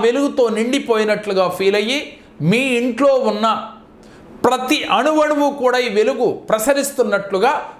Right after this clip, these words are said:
మీ శరీరంలో ఎలా అయితే ప్రసరిస్తున్నట్లుగా ఫీల్ అయ్యారో మీ ఇల్లంతా కూడా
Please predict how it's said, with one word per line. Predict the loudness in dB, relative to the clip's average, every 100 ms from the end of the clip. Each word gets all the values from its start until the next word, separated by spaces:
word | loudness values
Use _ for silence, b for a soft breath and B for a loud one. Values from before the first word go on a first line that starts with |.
| -4
మీ | -2
శరీరంలో | 0 0 2 2 0 0 0
ఎలా | 2 0
అయితే | -2 -2 -6
ప్రసరిస్తున్నట్లుగా | -4 -6 -2 -4 -2 -2 -2 -2 -2
ఫీల్ | 0 0 0
అయ్యారో | 2 2 2 2 0 B B -6
మీ | -2
ఇల్లంతా | 0 0 0 0 0 0 0 0
కూడా | 0 0 0 -4